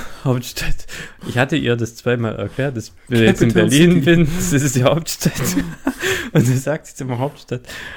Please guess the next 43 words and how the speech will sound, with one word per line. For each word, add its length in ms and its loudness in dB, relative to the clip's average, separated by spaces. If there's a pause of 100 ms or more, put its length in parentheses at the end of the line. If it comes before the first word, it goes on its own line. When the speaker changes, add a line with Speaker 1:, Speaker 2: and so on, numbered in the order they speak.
(220)
Speaker 1:
Und 540 -6 (420)
das 380 -10
war 260 -4
total, 720 -10
da 160 -8
war 80 -6
ich 100 -12
richtig 280 -14
baff, 200 -8 (120)
Speaker 2:
Hm. 260 -8
Speaker 1:
wie 80 -10
sie 160 -16
das 300 -10
dann 260 -4
noch 200 -8
irgendwie 360 -8
wusste. 460 -10 (840)
Und 600 -8 (1200)
vielleicht 280 -6
habe 100 0
ich 80 -4
auch 140 -6
gesagt, 280 -8
das 80 -20
war 140 -4
dann 200 -6
Berlin, 400 -6
ne? 300 -6
Und 120 -10
dann 180 -8
hat 160 -12
sie 120 -6
gesagt, 360 -6 (140)
"Ah, 160 -12
Hauptstadt." 600 -20 (680)
Da, 140 -14
das 280 -14
Berlin 380 -10
hat 120 -12
sie 120 -14
mit 120 -10
Hauptstadt, 680 -16
Speaker 2:
Hm. 240 -8